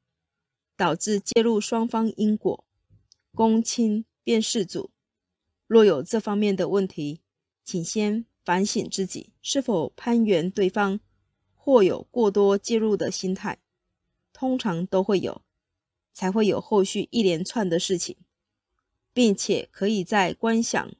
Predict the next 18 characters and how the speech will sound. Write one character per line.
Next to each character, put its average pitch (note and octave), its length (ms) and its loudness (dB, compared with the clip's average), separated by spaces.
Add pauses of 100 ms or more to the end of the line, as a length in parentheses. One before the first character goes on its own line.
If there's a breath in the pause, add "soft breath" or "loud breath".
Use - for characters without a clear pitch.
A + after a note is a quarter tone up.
(140)
银 F3 260 -2
河 F3 220 -2
大 G3 200 0
手 C3+ 220 -4
印 F#3 260 -2 (240)
心 D4 300 -4
轮 G3+ 180 2
时， E3+ 360 -2 (1000)
边 A3+ 240 2
口 D#3+ 240 -4
念 F3 320 -2 (240)
“个 A#3 160 6
人 D#3+ 260 0
业 G3 160 4
障 - 440 -4
个 G#3+ 160 2
人 D3+ 200 -2
扛”， C#3+ 380 -10